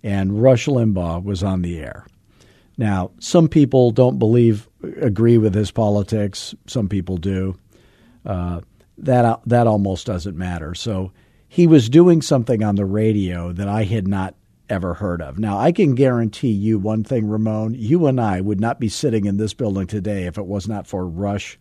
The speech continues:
Limbaugh. He made that happen. This radio station that we're in would not exist if Rush Limbaugh had never come along. So he, he was doing something different than everybody else was doing.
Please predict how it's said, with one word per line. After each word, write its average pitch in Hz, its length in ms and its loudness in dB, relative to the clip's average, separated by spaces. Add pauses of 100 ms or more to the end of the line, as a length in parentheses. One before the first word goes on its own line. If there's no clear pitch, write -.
(120)
Limbaugh. 82 560 -6
He 113 240 -4
made 120 640 0 (100)
that 101 320 -6
happen. 85 640 -10
This 143 320 -4
radio 123 420 0
station 98 600 -8 (400)
that 110 160 -4
we're 113 320 2
in 98 300 0
would 139 200 6
not 135 240 2
exist 101 640 -4
if 90 180 -8
Rush 110 300 -2
Limbaugh 92 540 -4 (300)
had 101 180 -4
never 90 240 -4
come 101 180 -8
along. 82 480 -10 (480)
So 110 240 -4
he, 139 380 0 (260)
he 202 180 0
was 214 200 2
doing 143 300 2
something 113 420 -4
different 107 540 -2
than 104 120 -6
everybody 101 500 -4
else 90 220 -8
was 90 200 -12
doing. 90 440 -6